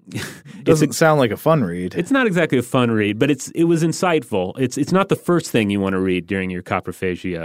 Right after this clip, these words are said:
Speaker 1: uh, research. Uh, but they pointed out that in primates, uh, the, the, cons-, the consumption of feces may serve, quote, "as a behavioral adaptation that provides animals access to energy and nutrients and may be an important nutritional source for older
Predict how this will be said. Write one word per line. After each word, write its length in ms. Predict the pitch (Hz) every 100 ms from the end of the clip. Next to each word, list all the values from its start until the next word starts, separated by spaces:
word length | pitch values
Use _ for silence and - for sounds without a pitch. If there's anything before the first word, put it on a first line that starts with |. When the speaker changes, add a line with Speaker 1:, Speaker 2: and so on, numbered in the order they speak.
| 80
Speaker 1:
uh, 220 | 90 82
research. 540 | 98 127 - - - - - - - -
Uh, 80 |
but 140 | 123 156
they 100 | -
pointed 340 | - 220 190
out 200 | 165 160
that 100 | 139
in 100 | 113
primates, 760 | 107 147 156 175 175 156 - -
uh, 180 | 117 120
the, 140 | 120
the, 80 | 117
cons-, 320 | - 127 -
the 100 | -
consumption 420 | 117 110 147 -
of 80 | 123
feces 400 | - 123 - 110
may 160 | 113 110
serve, 400 | - 117 110 101
quote, 320 | - 117 95
"as 200 | 117 104
a 100 | 104
behavioral 680 | 95 98 104 143 139 131 110
adaptation 580 | 110 107 - 110 101 101
that 100 | 92
provides 440 | 104 104 101 98
animals 340 | 101 98 98 107
access 400 | 98 - 101 -
to 140 | -
energy 340 | 120 117 110
and 160 | 104 95
nutrients 540 | 101 107 - 104 92
and 100 | 101
may 160 | 98 101
be 140 | 98
an 60 | 92
important 440 | 90 - 101 90
nutritional 480 | 92 90 104 - 95
source 320 | 90 - 95
for 160 | - 101 -
older 500 | 107 117 113 110